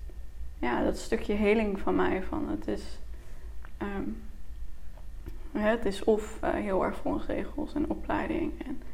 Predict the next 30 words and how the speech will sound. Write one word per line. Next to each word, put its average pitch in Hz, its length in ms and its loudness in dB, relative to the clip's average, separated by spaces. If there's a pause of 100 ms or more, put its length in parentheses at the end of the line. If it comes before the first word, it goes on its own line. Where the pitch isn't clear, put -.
(640)
geld - 260 2
verdienen - 340 0
en 196 60 0
wat 208 180 -2
dan 214 200 2
ook. 220 120 2
Of 214 160 6
het - 160 0
is 196 140 -2
juist 190 280 2
helemaal 196 580 2 (500)
een - 120 2
beetje 202 360 2
meer 190 240 2
los, 202 360 2
hè, 214 200 0
volledig - 420 -2
in - 140 2
de 208 60 2
spiritualiteit. - 920 -2 (400)
Kwam 202 200 0
het 208 120 -2
voor - 160 0
mij 208 160 2
veel 233 200 2
meer 208 180 0
samen 196 720 2 (1080)
dat - 260 0
ook, 202 320 2 (220)
eh, - 140 -2